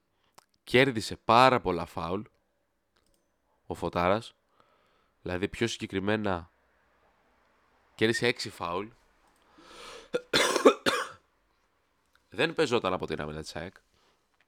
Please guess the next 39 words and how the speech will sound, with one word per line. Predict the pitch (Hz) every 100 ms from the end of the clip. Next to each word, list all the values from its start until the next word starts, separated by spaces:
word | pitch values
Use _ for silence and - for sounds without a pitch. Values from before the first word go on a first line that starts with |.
| _ _ _ _ _ _ _ _ _ _
Κέρδισε | - 135 110 98
κάρτες, | 90 110 - 127 - - _ _ _ _ _ _ _ _ -
κέρδισε | - 123 113 123
μονομαχίες, | 101 92 90 127
κέρδισε | - 131 107 107
πάρα | 107 95
πολλά. | 87 95 131 - _ - - - - - _
Και | - 117 -
ειλικρινά, | 110 104 - 98 127 139 - _ _ _ _ _ _ -
α, | 127
είχε | 143
την | 151 135
assist, | 117 175 151
ε. | 90 90
Είχε | - -
assist | 120 135
το | 123
Φώτισε | 92 82 - 101 - _ _ _
στο | - 95 87 87 - 87
Τζούισιτς. | 85 82 95 - - _ _ _ _ _ _ _ _ - -
Πήγα | 113
να | 120
πω | 117
ότι | 123 123 - - - - _ _ _
ανεξάρτητα | - 104 104 151 156 147
από |
το | -
αν | 113
θα | 110 104
είχε | 107 101
γκολ | 85 101
ή | 98 87
assist, | - 117 -
που | 98
δεν, | 104 65 85
νόμιζα | 104 113 113
δεν | 127
είχε, | 98 - 87
sorry, | 95 92